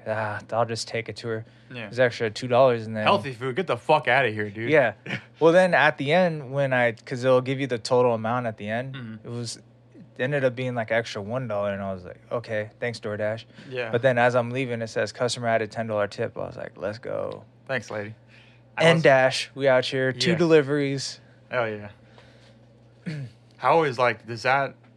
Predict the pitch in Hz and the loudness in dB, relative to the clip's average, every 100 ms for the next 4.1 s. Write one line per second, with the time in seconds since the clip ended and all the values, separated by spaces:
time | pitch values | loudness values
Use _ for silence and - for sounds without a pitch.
0 | _ _ 135 220 240 156 117 147 165 127 | _ _ 0 2 0 -2 2 2 4 0
1 | 110 110 104 110 113 113 113 104 - 127 | 0 0 0 -2 -4 -6 -8 -8 -10 -10
2 | 92 117 117 113 101 101 110 - 113 110 | -4 -4 -4 -8 -14 -12 -12 -6 -2 -2
3 | 98 101 104 107 110 117 110 117 117 - | -4 -6 -2 -2 -2 -6 -10 -10 -10 -6
4 | 127 | -8